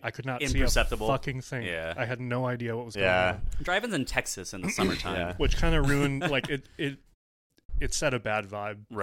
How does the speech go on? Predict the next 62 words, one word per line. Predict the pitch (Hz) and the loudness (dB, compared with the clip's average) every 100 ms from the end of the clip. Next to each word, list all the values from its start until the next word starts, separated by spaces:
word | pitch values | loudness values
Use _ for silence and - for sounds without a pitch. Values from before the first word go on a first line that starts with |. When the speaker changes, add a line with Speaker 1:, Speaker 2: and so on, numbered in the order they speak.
| 92 | 0
Speaker 2:
Right. | |
Speaker 1:
me. | 135 135 143 | 0 -2 -4
So | - 117 117 | -2 -2 -2
I'll, | 123 117 | -4 -6
Speaker 2:
That's | 120 | -2
always | 90 80 | -2 -4
a | |
bummer. | 78 - - - - - | -6 -4 0 2 2 2
Speaker 1:
I | 135 | 0
need | 139 135 | 0 0
to | |
rewatch | 123 120 110 107 107 113 | 0 0 0 0 -4 -10
in | |
a | 101 | -10
better | 104 101 101 92 _ | -10 -8 -10 -12 _
Speaker 2:
Yeah. | 101 73 | -12 -8
Speaker 1:
setting | - 104 104 101 | -4 -4 -4 -6
'cause | 104 113 | -6 -6
it | 117 - | -6 -8
just | 110 | -10
kinda | - 110 98 | -8 -10 -10
killed | - 107 101 | -14 -6 -2
it | - - | 0 2
for | - | 4
me. | - - - | 2 0 -4
Speaker 2:
Yeah. | 82 78 76 | -6 -6 -10
Speaker 3:
Yeah. | - 87 82 - | -8 -8 -6 -6
Speaker 1:
Um, | 113 | -2
Speaker 3:
That, | 131 180 | -2 -2
it's | 160 - | -4 0
a | |
theater | - 131 120 107 | 0 0 -4 -6
movie | 101 98 | -6 -8
for | - 98 | -8 -10
sure. | - 98 95 - | -6 -4 -4 0
I | 139 | 2
have | 156 | 4
that, | 127 131 98 | 4 4 4
and | 113 | 2
then | 120 | 0
I've | |
been | 123 123 | 0 2
watching | 113 110 123 117 | 2 2 0 -2
The | 104 | -4
Wire | 92 95 95 92 87 | 2 2 4 0 -2
on | 78 95 | -4 -4
and | 92 | -2
off | 90 87 - | -4 -4 -6
for | 98 | -4
the | |
last | 87 87 87 - - | -2 0 0 -2 -4
couple | 98 - | -2 2
Speaker 2:
Yeah, | 190 | 2
I | |
Speaker 3:
months. | 175 | 2
Speaker 2:
forgot | 180 196 | 2 2
Speaker 3:
I'm | |
Speaker 2:
you've | 180 | 2
been | 170 | 0
Speaker 3:
in | 151 | 0
Speaker 2:
doing | 147 | 0
your | 135 110 98 | -2 -4 -8